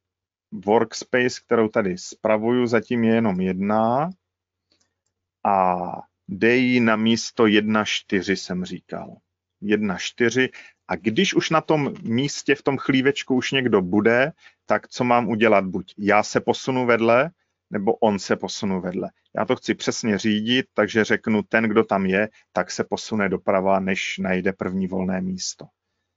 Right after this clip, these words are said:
Tohle by mělo stačit. Save, save, close.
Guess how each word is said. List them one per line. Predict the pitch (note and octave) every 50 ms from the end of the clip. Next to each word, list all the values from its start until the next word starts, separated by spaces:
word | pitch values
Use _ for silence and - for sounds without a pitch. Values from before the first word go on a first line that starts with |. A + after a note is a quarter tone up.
| _ _ _ _ _ _ _ _ _
Tohle | - B2 A2 B2 C3 C3+ B2+
by | A#2 B2+ C3
mělo | B2+ B2+ B2+ C3 A#2+ G#2+ F#2 F2+
stačit. | - - - - - A#2 A2 - - - - - C#3 C3+ C3+ C3 - - -
Save, | - - - - - A#2 G#2+ G#2 G2 F#2+ F#2 F#2 - - - - _ _ _ _ _ _ _ _ _ _ _ _ _ _ _
save, | - - - - B2 A2+ G2+ F#2 F2+ F2+ - - - -
close. | - G#2 G#2 A2+ C3 E3+ G#3 B3 C4 - - - -